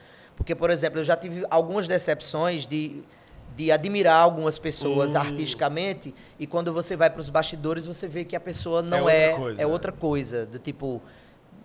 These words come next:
Speaker 1: desrespeito com horários, com equipe, com o colega, então aí você perde um pouco desse lugar. Então, quando eu tenho uma admiração por Sônia, chego no set e vejo ela daquele jeito,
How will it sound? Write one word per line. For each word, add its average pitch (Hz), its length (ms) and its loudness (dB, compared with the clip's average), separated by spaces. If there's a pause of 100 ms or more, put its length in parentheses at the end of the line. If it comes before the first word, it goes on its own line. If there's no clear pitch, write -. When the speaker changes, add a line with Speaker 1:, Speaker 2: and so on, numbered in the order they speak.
(160)
Speaker 1:
desrespeito 180 680 0
com 151 180 -6
horários, 147 640 4
com 151 160 -6
equipe, 151 640 -8
com 143 320 -6
o - 40 -10
colega, 143 640 4
então 156 320 -2
aí 170 100 0
você 170 260 -6
perde 180 300 -2
um 190 80 -8
pouco 175 300 -6
desse 165 260 -6
lugar. 156 440 -4 (440)
Então, 170 300 -2 (100)
quando 208 240 0
eu 214 80 6
tenho 220 180 0
uma 233 80 0
admiração 180 540 0
por 180 160 -8
Sônia, 135 360 -6
chego 170 280 -4
no 190 120 -4
set 143 300 -2
e 143 40 -8
vejo 156 240 0
ela 147 140 2
daquele 135 340 -4
jeito, 147 540 -4